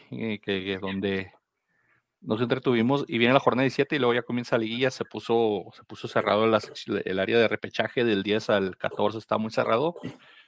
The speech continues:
Dos equipos eliminados, lastimosamente, uno de ellos es mi Atlas, pero no importa. Seguimos celebrando hasta que se acabe el torneo, somos el bicampeón.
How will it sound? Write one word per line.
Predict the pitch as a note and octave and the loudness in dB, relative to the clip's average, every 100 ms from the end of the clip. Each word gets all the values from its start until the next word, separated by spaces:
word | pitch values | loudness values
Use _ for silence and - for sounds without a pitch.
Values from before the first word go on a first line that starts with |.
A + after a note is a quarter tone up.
| _ | _
Dos | - F#3+ | 4 4
equipos | F#3+ E3 F3 | 4 -2 0
eliminados, | E3 D3 C#3 C#3 C#3+ - - - | 2 4 4 6 4 2 -10 -14
lastimosamente, | - - G#2+ A2+ A#2 A2+ G#2+ | -14 -8 -8 -4 -2 -2 -2
uno | G#2+ G2+ | -4 -2
de | |
ellos | G2 | -2
es | G2 | -4
mi | A#2 G#2+ | -2 -2
Atlas, | - D#3 - | -2 -4 -4
pero | D3+ | -8
no | D3+ | -8
importa. | - C#3+ - C#3 - - _ _ _ _ _ _ | -2 0 2 0 -2 -20 _ _ _ _ _ _
Seguimos | - B2+ C3+ | -6 -2 0
celebrando | C3 B2 A#2 B2 B2+ A#2 | 2 4 4 4 0 -2
hasta | - - | -10 -12
que | - | -8
se | |
acabe | - A2 | -2 -2
el | |
torneo, | G#2+ G#2+ G#2+ | -2 -2 -4
somos | G#2+ A2 A2 | -4 -8 -6
el | |
bicampeón. | G2+ - A2 A#2 A2+ | -10 -10 -6 -2 -4